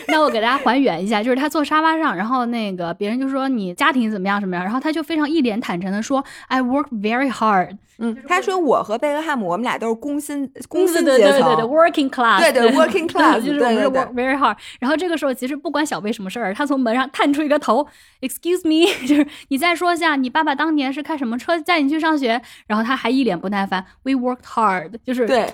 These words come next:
Speaker 1: 你退一下，你别在这儿捣乱。然后小贝还不死心，说，“你再说一遍，是什么车？”他说，“我，我们继续回这个话题。”“你再说一遍，你就说是什么车。”啊，劳斯莱斯。
Speaker 2: 对。
Speaker 1: <laughs> 这是你说的工薪阶层。
Speaker 2: 所以大家的梗就是什么开劳斯莱斯的工薪阶层。
Speaker 1: 对，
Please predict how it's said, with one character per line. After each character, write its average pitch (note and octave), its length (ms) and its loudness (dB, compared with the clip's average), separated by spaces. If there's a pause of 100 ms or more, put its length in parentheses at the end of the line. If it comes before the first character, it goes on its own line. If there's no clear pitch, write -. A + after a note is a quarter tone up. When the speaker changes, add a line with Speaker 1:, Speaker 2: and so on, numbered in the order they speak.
Speaker 1:
你 B3+ 100 2
退 E4 220 4
一 - 20 2
下， A#3+ 140 0
你 G#3+ 120 2
别 A3 160 4
在 G3 80 4
这 - 40 4
儿 E3 40 4
捣 E3+ 220 0
乱。 G3 240 0
然 A3+ 100 0
后 D4+ 80 4
小 B3 160 0
贝 A#3 120 0
还 A3+ 220 0
不 D4 160 -2
死 A3 220 -4
心， A#3 180 0
说 C4 180 -2
，“你 C4 100 0
再 E4 180 -2
说 F#4 180 2
一 F4 120 2
遍， D#4 180 2 (200)
是 A4 100 -4
什 - 180 2
么 E4+ 80 4
车？” F#4 300 2 (260)
他 D4 80 -2
说 D4+ 100 0
，“我， G3+ 100 0 (260)
我 A#3+ 60 4
们 A#3+ 100 0
继 E4 100 -4
续 D4+ 140 -2
回 G#3 140 -2
这 G#3 60 -2
个 G#3 60 0
话 A3 140 -2
题。 G#3 140 -10 (200)
”“你 E4 80 2
再 G#4+ 200 4
说 G#4+ 200 4
一 G4 80 4
遍， F4+ 240 4 (180)
你 E4+ 80 0
就 A#4+ 180 6
说 G#4 180 2
是 G4 80 -2
什 C#4+ 120 2
么 D4+ 100 2
车。” E4+ 340 0
啊， G3 180 -6
劳 G3 160 -2
斯 A3+ 120 -4
莱 G#3+ 120 2
斯。 A3 160 4
Speaker 2:
对。 F4 760 4
Speaker 1:
<laughs> - 80 -12
这 G#4 100 2
是 F4+ 140 4
你 C#4+ 140 6
说 D4 120 4
的 D4 80 4
工 D#4+ 240 4
薪 D#4 240 2
阶 C#4+ 200 4
层。 F#3+ 340 -2
Speaker 2:
所 D#4 220 0
以 F4 120 2
大 D4 180 2
家 D#4+ 120 2
的 E4+ 140 2
梗 E3+ 260 -2
就 A#3+ 240 -6
是 A#3 160 0
什 A3 160 -6
么 A#3+ 160 -4
开 D4 240 -4
劳 C4 180 0
斯 - 140 -6
莱 B3+ 180 0
斯 C4+ 160 -6
的 B3 120 0
工 B3 200 -4
薪 C4+ 240 -2
阶 G3 200 2
层。 G3 160 -2
Speaker 1:
对， A3 360 4